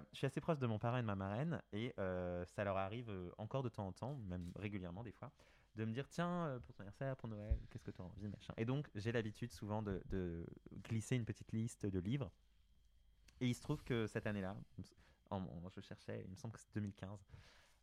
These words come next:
euh, j'avais dû passer sur, euh, Internet et tomber un peu complètement par hasard sur ce bouquin qui s'appelle, euh, donc ça s'appelle Post Secret, Extraordinary Confessions from Ordinary Lives. Euh, c'est un mec qui s'appelle Frank Warren, qui est un Américain.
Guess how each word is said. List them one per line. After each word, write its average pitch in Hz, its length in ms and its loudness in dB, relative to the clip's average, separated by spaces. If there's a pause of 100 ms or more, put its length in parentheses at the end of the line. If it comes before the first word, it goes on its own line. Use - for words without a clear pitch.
euh, 101 500 6
j'avais 117 180 6
dû 110 80 0
passer 113 180 4
sur, 110 280 2
euh, 90 680 6
Internet 107 480 4
et 143 140 4
tomber 139 400 0 (140)
un 143 100 2
peu 208 160 -12
complètement 185 380 0
par 143 120 2
hasard 143 240 0
sur 139 140 -8
ce 123 100 -10
bouquin 110 220 -4
qui - 80 -12
s'appelle, 120 340 -4 (1000)
euh, 95 360 0 (1000)
donc 98 160 -8
ça - 240 -10
s'appelle 131 280 -2 (180)
Post - 260 2
Secret, - 400 0 (340)
Extraordinary 127 680 0
Confessions 117 480 -2
from 101 280 -2
Ordinary 107 480 0
Lives. 80 340 -6 (580)
Euh, 92 140 -2
c'est 113 120 -4
un - 20 0
mec 127 100 -2
qui - 60 -10
s'appelle 101 220 0
Frank - 320 -4
Warren, 107 300 0
qui 101 100 -4
est - 20 0
un 90 60 0
Américain. 98 440 -4